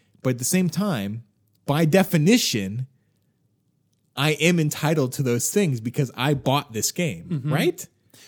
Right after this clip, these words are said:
Speaker 2: Well, okay, so I'm just trying to process this and play devil's advocate too.
Speaker 1: <laughs> Yeah.
Speaker 2: But I feel like, what are you paying money for?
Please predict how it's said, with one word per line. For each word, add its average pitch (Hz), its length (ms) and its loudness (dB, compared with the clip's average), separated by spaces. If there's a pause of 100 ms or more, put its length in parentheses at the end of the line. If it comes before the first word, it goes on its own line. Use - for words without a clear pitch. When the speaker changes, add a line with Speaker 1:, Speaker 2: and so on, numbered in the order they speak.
(160)
Speaker 2:
Well, 247 480 -2 (180)
okay, 185 420 -2 (680)
so 170 500 2 (920)
I'm 180 220 2
just 170 220 -6
trying 170 160 0
to 156 60 0
process 160 540 -2
this 180 280 -6
and 151 100 -4
play 156 160 -2
devil's 147 340 0
advocate 147 440 -2
too. 170 340 -4
Speaker 1:
<laughs> - 80 -16
Yeah. 123 280 -6 (480)
Speaker 2:
But 185 120 -4
I 185 60 -2
feel 240 420 0
like, 165 580 -2 (760)
what 175 260 0
are 226 40 -2
you 196 140 2
paying 165 580 0
money 151 240 2
for? 139 400 -10